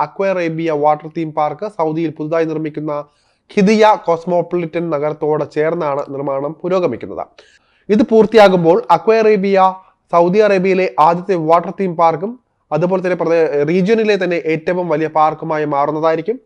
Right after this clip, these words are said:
നേരത്തെ തന്നെ നിർമ്മാണം പൂർത്തിയാക്കാൻ പദ്ധതിയിട്ടിരുന്നതായിരുന്നെങ്കിലും അടുത്ത വർഷത്തോടെ പാർക്ക് ഉദ്ഘാടനം ചെയ്യാനാകുമെന്ന കണക്കുകൂട്ടലിലാണ് അധികൃതർ മുന്നോട്ട് പോകുന്നത്.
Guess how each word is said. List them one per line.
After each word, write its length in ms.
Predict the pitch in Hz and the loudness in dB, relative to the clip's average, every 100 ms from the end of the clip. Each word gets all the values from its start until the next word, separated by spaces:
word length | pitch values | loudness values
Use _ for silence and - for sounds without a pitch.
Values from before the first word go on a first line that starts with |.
| _ _ - | _ _ 0
നേരത്തെ 360 | 170 196 233 | 2 2 0
തന്നെ 120 | 220 | 0
നിർമ്മാണം 480 | 214 180 185 190 185 180 | 0 0 0 0 -2 -4
പൂർത്തിയാക്കാൻ 720 | 175 170 180 175 170 170 165 | -6 -2 -2 -2 -2 -4 -4
പദ്ധതിയിട്ടിരുന്നതായിരുന്നെങ്കിലും 1500 | 156 147 156 180 160 165 170 160 160 156 170 175 156 151 104 85 _ _ _ - | -4 -4 -4 -4 -4 -6 -4 0 2 2 2 -2 -2 -4 -6 -10 _ _ _ 0
അടുത്ത 240 | 156 160 | 0 2
വർഷത്തോടെ 420 | 214 202 185 185 175 | 0 0 -2 -2 0
പാർക്ക് 300 | 165 160 151 | -2 -2 -6
ഉദ്ഘാടനം 360 | 156 160 160 | -6 -6 -4
ചെയ്യാനാകുമെന്ന 640 | 151 156 156 147 156 151 151 | -4 -4 -4 -4 -6 -6 -6
കണക്കുകൂട്ടലിലാണ് 960 | 143 151 185 175 170 156 143 139 139 135 - | -8 -8 -8 -4 -4 -2 -2 -4 -6 -8 -10
അധികൃതർ 400 | 135 143 143 139 | -4 -2 -2 -4
മുന്നോട്ട് 380 | 135 131 156 160 | -4 -2 -2 -2
പോകുന്നത്. 420 | 135 117 98 98 | -6 -8 -8 -14